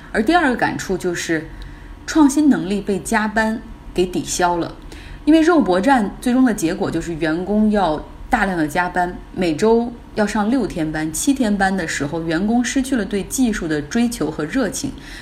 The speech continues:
就疲于完成任务。一个海归博士告诉我说，他被招入公司，当时招他来的时候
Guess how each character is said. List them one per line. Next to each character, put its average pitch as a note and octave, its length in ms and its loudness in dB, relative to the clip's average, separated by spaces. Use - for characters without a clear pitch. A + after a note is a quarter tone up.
就 C#4 140 2
疲 - 260 -2
于 A#3 100 4
完 G3 240 2
成 G3 160 -2
任 A#3 220 2
务。 D3 140 0
一 A#3+ 120 0
个 D#4+ 80 6
海 C#3+ 240 0
归 A3+ 180 2
博 E3+ 220 0
士 F#3+ 160 -2
告 F#3+ 180 2
诉 F3+ 160 -6
我 B2 100 -4
说， E3+ 140 -4
他 G#3+ 100 -4
被 G#3 140 2
招 G#3+ 240 0
入 G#3 300 0
公 F#3+ 200 -2
司， G3 360 -2
当 A3+ 180 0
时 G#3+ 100 -2
招 A3+ 220 0
他 A3 180 0
来 E3+ 140 0
的 F3 160 -4
时 E3+ 100 -6
候 D#3+ 220 -6